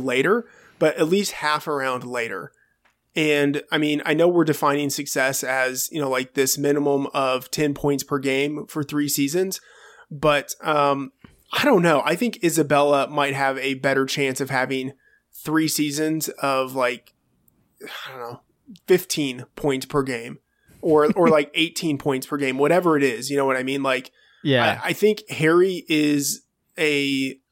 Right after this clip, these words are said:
Speaker 1: he has a, a limited range of outcomes.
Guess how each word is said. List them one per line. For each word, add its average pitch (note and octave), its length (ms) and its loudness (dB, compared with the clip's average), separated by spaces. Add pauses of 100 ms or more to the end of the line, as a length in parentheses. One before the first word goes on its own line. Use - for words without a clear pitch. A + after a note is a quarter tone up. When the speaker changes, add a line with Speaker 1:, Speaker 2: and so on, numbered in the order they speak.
(160)
Speaker 1:
he E3 160 2
has F3+ 240 2
a, D3+ 340 0
a D3+ 140 2
limited E3 720 2
range C#3 440 2
of C3+ 160 0
outcomes. B2+ 640 -4